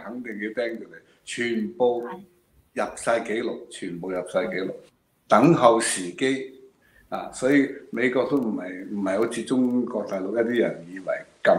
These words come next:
Speaker 1: 笨。 <laughs>
Speaker 2: 係，今年三月呢，美國眾議院嘅委員會啊，啱啱通過咗制裁中共法案。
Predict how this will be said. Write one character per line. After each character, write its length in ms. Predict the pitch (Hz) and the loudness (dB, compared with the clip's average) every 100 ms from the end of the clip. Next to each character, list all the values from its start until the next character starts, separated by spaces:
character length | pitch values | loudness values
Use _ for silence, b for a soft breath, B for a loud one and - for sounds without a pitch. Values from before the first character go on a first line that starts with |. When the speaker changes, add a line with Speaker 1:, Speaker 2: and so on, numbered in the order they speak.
| 82 | 2
Speaker 1:
笨。 340 | - - - - | -4 -6 -4 -6
<laughs> 920 | - - - - _ _ - - - | -6 -14 -18 -18 _ _ -14 -14 -6
Speaker 2:
係， 260 | 226 214 190 - b b - | -4 -4 -6 -12 b b 6
今 160 | 320 | 8
年 160 | 285 233 | 10 6
三 320 | 254 302 294 | 8 8 10
月 140 | 269 175 | 6 4
呢， 100 | 233 254 262 | 6 6 4
美 140 | 254 | 0
國 160 | 240 214 | 6 6
眾 260 | 226 233 220 | 6 2 2
議 360 | 202 196 185 | -4 -4 -2
院 100 | 196 | 0
嘅 180 | 233 208 | 2 2
委 300 | 196 202 240 | 2 2 0
員 100 | 180 | -2
會 200 | 180 190 | -2 -2
啊， 180 | 202 170 | -2 4
啱 60 | 254 | 8
啱 340 | 269 262 262 | 8 8 4
通 280 | 269 254 247 | 0 -2 2
過 200 | 254 202 | 2 2
咗 260 | 202 190 185 B B | 2 2 0 B B
制 200 | 269 247 | 6 6
裁 260 | 247 214 190 | 6 2 2
中 220 | 226 277 | 2 4
共 180 | 262 175 | 2 0
法 240 | - 202 - | 6 6 8
案。 280 | 196 190 | 6 6